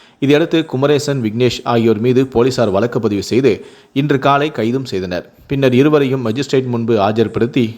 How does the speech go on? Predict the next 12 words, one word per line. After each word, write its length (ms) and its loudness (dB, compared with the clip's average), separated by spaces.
வேலூர் 360 2
மத்திய 340 0
சிறையிலும் 400 -2
அடைத்துள்ளனர். 500 -4
இந்த 280 2
சம்பவமானது 580 2
அந்த 220 0
பகுதியில் 440 0
பெரும் 280 0
பரபரப்பையும் 680 0
அதிர்ச்சியையும் 600 -4
ஏற்படுத்தியிருக்கிறது. 800 -4